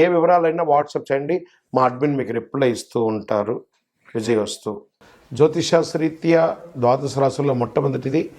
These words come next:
మేషరాశిగా పరిగణించబడుతున్నాం. మేషరాశి వారు కొత్త ఏడాదిలో ఈ యొక్క సంవత్సరం రెండు వేల ఇరవై ఐదులో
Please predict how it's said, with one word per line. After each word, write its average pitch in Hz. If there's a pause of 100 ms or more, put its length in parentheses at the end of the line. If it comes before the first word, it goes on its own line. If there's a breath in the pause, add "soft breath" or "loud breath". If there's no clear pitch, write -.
(460 loud breath)
మేషరాశిగా 120
పరిగణించబడుతున్నాం. 110
మేషరాశి 113
వారు 123 (1040 soft breath)
కొత్త 156 (200)
ఏడాదిలో 165 (2500 loud breath)
ఈ -
యొక్క 202 (600)
సంవత్సరం 190
రెండు 180
వేల 208 (120)
ఇరవై 190 (100)
ఐదులో 170